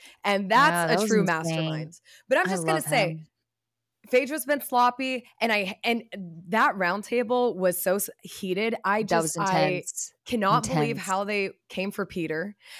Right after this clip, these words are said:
Speaker 1: And honestly, I am so glad that C T picked up on her,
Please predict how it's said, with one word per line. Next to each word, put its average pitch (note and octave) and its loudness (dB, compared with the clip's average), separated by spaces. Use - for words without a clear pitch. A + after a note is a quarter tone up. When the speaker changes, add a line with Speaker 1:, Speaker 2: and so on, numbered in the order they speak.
Speaker 1:
And A3 0
honestly, B3+ -2
I A#3 0
am B3 0
so A3 -2
glad A#3+ 0
that G#3+ -6
C G#3+ -6
T A#3+ -6
picked G#3 -4
up F#3+ 2
on F#3+ 0
her, F#3 0